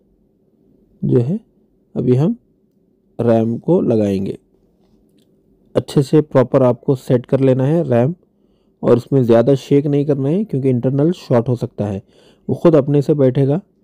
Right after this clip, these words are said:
देखिए आप अच्छे से, वो ख़ुद अपने से बैठ जाएगा, आपको ज़्यादा उसको shake वगैरह नहीं करना है।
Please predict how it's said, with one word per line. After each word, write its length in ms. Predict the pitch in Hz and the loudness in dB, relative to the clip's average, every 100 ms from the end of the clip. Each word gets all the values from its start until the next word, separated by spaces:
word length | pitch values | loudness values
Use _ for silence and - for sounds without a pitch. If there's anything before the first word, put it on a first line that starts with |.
| _ _ _ _ _ | _ _ _ _ _
देखिए 360 | 208 127 - 143 | -4 -4 0 2
आप 140 | 135 | 2
अच्छे 240 | 127 - 131 | 0 -2 -4
से, 180 | 202 208 _ _ _ _ _ _ | -4 -12 _ _ _ _ _ _
वो 100 | - | -10
ख़ुद 180 | - 135 | -4 -2
अपने 260 | 117 135 131 | -2 -2 -2
से 120 | 139 | 0
बैठ 200 | 131 123 | 0 0
जाएगा, 360 | 135 135 143 208 - _ _ _ _ - | 0 0 0 -4 -10 _ _ _ _ -8
आपको 280 | 117 127 | -4 -2
ज़्यादा 260 | 117 120 123 | 2 2 2
उसको 360 | 123 120 143 135 | 0 -2 0 -2
shake 260 | 127 127 127 | -2 -2 0
वगैरह 300 | 120 120 123 | 0 -2 -2
नहीं 160 | 120 | -4
करना 240 | 135 123 | -4 -4
है। 120 | 123 | -4